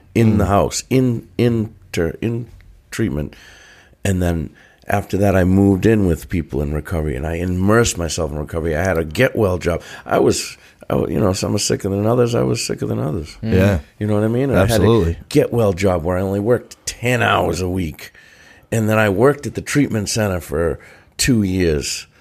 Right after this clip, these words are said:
Speaker 1: You know what I mean? And,
Speaker 2: Yeah.
Speaker 1: and, uh, you know, I just had to immerse myself.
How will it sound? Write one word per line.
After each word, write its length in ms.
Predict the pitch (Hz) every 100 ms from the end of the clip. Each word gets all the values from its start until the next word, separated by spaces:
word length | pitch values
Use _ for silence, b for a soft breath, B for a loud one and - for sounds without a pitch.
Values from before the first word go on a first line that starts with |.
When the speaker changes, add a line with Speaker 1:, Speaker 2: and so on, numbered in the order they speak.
| b b b
Speaker 1:
You 80 | -
know 80 | 110
what 100 | 107
I 60 |
mean? 260 | 101 113 117
And, 160 | 101 76
Speaker 2:
Yeah. 200 | 98 85
Speaker 1:
and, 80 | 87
uh, 300 | 87 78 69 b b b b b b _ -
you 80 | -
know, 100 | 95
I 80 |
just 200 | 90 110
had 160 | - 104
to 140 | 104 85
immerse 480 | 85 92 117 127
myself. 540 | 80 82 - 76 62